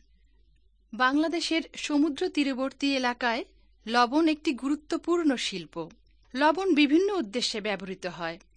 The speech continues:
লবণ আমাদের খাদ্য সামগ্রীকে স্বাদযুক্ত করে। খাদ্যদ্রব্য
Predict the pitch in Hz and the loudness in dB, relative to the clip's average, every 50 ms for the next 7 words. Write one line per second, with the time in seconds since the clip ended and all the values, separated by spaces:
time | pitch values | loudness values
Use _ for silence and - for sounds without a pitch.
0 | _ _ _ _ _ _ _ _ _ _ _ _ - 226 240 247 226 240 262 269 | _ _ _ _ _ _ _ _ _ _ _ _ -4 -2 0 0 0 0 0 -2
1 | 277 277 - - _ - 214 214 220 226 214 240 233 233 - - 208 208 202 202 | -2 -2 -4 -10 _ -4 -2 -2 -2 -2 -4 -6 -8 -8 -8 -8 -8 -8 -8 -8
2 | 240 233 - 233 226 226 226 226 214 226 240 233 247 254 254 277 - _ _ _ | -10 -10 -8 -8 -6 -6 -8 -8 -8 -10 -10 -8 -6 -8 -8 -8 -12 _ _ _
3 | _ - - - 277 269 285 269 233 - - 190 - _ - 180 165 - 170 170 | _ -12 -6 -2 0 0 0 -2 -4 -8 -10 -10 -10 _ -12 -12 -8 -6 -6 -6
4 | 160 160 156 - - _ _ _ _ _ _ - - 285 262 262 349 294 277 339 | -6 -10 -14 -18 -20 _ _ _ _ _ _ -8 -6 -4 -2 -2 -2 0 0 0
5 | 349 262 254 330 339 - | -2 0 0 2 2 2